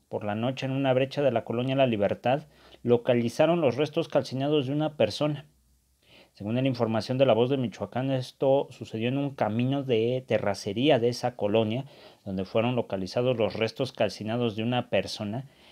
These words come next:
que hasta el momento se desconoce su identidad. Por información recabada a través de la cobertura que hace La Voz de Michoacán,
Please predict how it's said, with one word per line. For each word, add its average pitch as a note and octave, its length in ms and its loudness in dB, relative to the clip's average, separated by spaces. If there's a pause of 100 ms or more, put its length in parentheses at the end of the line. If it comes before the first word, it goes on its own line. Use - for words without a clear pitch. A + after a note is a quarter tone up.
(140)
que A#2 100 -2
hasta - 140 -2
el A#2 60 2
momento C3 460 2
se C#3+ 140 -8
desconoce A#2 600 -2
su A#2+ 180 -6
identidad. G2+ 600 -2
Por G2+ 140 -4
información G#2+ 520 -4
recabada C3 880 4
a G#2+ 120 -10
través A#2 600 -2
de B2 600 2
la G2+ 200 -6
cobertura A#2 600 -4
que B2 100 -4
hace A#2 520 -4
La G#2+ 140 -4
Voz A#2 180 0
de C3 80 -2
Michoacán, A#2+ 640 -2